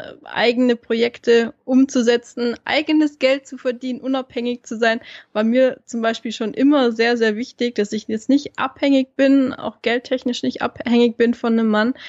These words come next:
sondern ich mag's einfach, wenn ich irgendeinen Wunsch hab, mir das selbst erfüllen zu können. Das ist, ja, es ist ein, schon ein Stück Freiheit,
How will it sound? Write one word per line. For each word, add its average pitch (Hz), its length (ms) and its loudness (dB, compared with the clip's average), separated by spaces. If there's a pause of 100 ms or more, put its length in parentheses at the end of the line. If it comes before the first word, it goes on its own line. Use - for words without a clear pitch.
(280)
sondern 220 340 2
ich 214 140 0
mag's 226 420 -2
einfach, 226 540 -4
wenn 208 180 0
ich 214 240 -6
irgendeinen 233 520 -2
Wunsch 247 260 2
hab, 233 320 0 (440)
mir 226 240 2
das 220 160 0
selbst 220 320 0
erfüllen 226 480 0
zu - 140 -12
können. - 400 -8 (320)
Das 196 220 -8
ist, - 300 -14 (920)
ja, 226 200 2
es 208 100 -4
ist 202 160 -6
ein, 220 320 0 (400)
schon 226 280 2
ein 220 380 0
Stück - 380 -2
Freiheit, 220 960 0